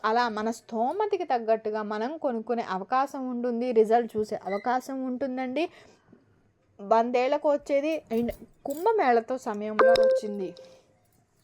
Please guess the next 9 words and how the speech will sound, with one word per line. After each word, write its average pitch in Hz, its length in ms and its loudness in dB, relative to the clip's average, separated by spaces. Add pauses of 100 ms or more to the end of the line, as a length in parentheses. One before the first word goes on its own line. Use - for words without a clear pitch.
(420)
ఇందులో 226 560 -2 (540)
మనకి 302 280 -4
తెలియని 320 680 2 (720)
అద్భుత 254 340 -2
శక్తులైతే 269 720 -2
ఉన్నాయి, 233 360 -2 (420)
అమృత 302 360 0
గడియలైతే 247 680 2
ఉన్నాయి, 220 320 -4